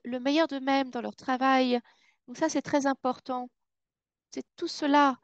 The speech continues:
qu'on veut dire dans la sauvegarde. Et c'est quelque chose que nous devons prendre très au sérieux. Et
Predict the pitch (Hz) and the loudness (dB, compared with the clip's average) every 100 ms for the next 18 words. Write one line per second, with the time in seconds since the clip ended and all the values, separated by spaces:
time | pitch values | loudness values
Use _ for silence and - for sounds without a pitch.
0 | _ _ _ - 254 240 240 240 240 233 | _ _ _ -16 -12 -8 -8 -4 -2 -4
1 | - 214 226 220 214 208 226 214 233 226 | -8 -12 -8 0 0 0 -8 -2 2 2
2 | 226 - _ _ _ _ _ - 240 269 | 2 -8 _ _ _ _ _ -8 -6 -4
3 | 269 247 269 - 285 277 277 - _ _ | -6 -6 -6 -8 -6 -8 -10 -14 _ _
4 | _ _ _ - 254 254 247 247 - 269 | _ _ _ -10 -8 -6 -8 -6 -4 -4
5 | 247 247 240 _ - 262 254 247 240 233 | -2 -2 -4 _ -4 -2 -2 -4 -4 -2
6 | 247 277 294 - _ _ _ _ _ _ | -4 -4 -6 -8 _ _ _ _ _ _
7 | _ _ _ _ _ - 247 262 302 | _ _ _ _ _ 0 2 2 0